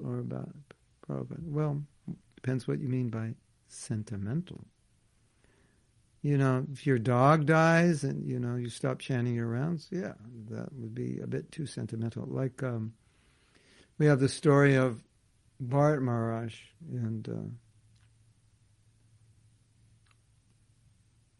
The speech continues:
this deer had just given birth, but the, it was running away from a hunter. So this, what do you call that? Fawn? Is it called a fawn? It was just there,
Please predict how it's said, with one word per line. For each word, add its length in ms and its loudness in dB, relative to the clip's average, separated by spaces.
this 280 2
deer 340 8
had 100 8
just 200 4
given 260 4
birth, 420 6
but 180 -4
the, 200 -6
it 80 -4
was 160 -2
running 300 4
away 260 2
from 220 -4
a 40 -2
hunter. 380 -4
So 220 -8
this, 280 -10
what 140 -4
do 80 -2
you 40 -2
call 260 -4
that? 240 -6
Fawn? 540 -2
Is 120 -12
it 60 -20
called 220 -8
a 60 -6
fawn? 680 -4
It 40 -12
was 80 -8
just 240 -2
there, 420 4